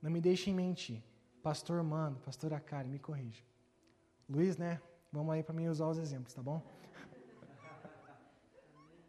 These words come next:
<laughs> Cara, criança é extraordinário, meu. Sabe? Criança tem várias funções, mas uma das funções dela é comer.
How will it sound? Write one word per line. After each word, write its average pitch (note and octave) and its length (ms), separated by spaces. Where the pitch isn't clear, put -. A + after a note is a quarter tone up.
<laughs> - 600
Cara, A#3+ 240
criança A#3 460
é - 20
extraordinário, G#3+ 680
meu. A2+ 140
Sabe? F#3+ 300
Criança B3 480
tem C4+ 260
várias A3 500
funções, A#3+ 500
mas F3+ 100
uma A3 140
das A#3 120
funções A3+ 220
dela A3+ 140
é - 20
comer. F#3 420